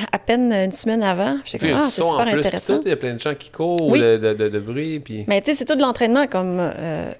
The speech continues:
Speaker 1: quand même, les gars d'armée, ben, tu sais, il y a des bombes qui explosent autour. Faut que tu sois capable
Speaker 2: Ah, j'avoue.
Speaker 1: de dormir, là.
Speaker 2: <laughs> J'avoue.
Speaker 1: C'est pas
Speaker 2: J'avoue
Speaker 1: comme
Speaker 2: qu'en, en, en deux fusils mitrailleurs,
Speaker 1: Ouais.
Speaker 2: j'avoue que c'est, c'est pas facile.
Speaker 1: Fait que c'est de l'entraînement. Euh, j'ai, j'ai des histoires, tu sais, mon, mon ex,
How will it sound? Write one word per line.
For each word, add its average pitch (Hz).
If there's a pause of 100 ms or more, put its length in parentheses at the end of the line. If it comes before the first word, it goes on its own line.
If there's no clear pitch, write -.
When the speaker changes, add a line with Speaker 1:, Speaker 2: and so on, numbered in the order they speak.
Speaker 1:
quand 202
même, 226
les 202
gars 202
d'armée, 185
ben, 170
tu 170
sais, 220
il 214
y -
a 175
des 170
bombes 196
qui 214
explosent 202
autour. 208 (160)
Faut -
que 185
tu -
sois 214
capable 202
Speaker 2:
Ah, -
j'avoue. -
Speaker 1:
de 185
dormir, 247
là. 233
Speaker 2:
<laughs> -
J'avoue. 190 (240)
Speaker 1:
C'est -
pas 185
Speaker 2:
J'avoue 175
Speaker 1:
comme -
Speaker 2:
qu'en, 165 (140)
en, 147 (260)
en 143
deux 156
fusils 147
mitrailleurs, 139
Speaker 1:
Ouais. 135
Speaker 2:
j'avoue 127
que 139
c'est, 120
c'est 117
pas 117
facile. 117 (100)
Speaker 1:
Fait 240
que -
c'est 262
de 233
l'entraînement. 277 (380)
Euh, 196
j'ai, 185
j'ai 185
des 196
histoires, 226
tu 262
sais, 233
mon, 196
mon 190
ex, -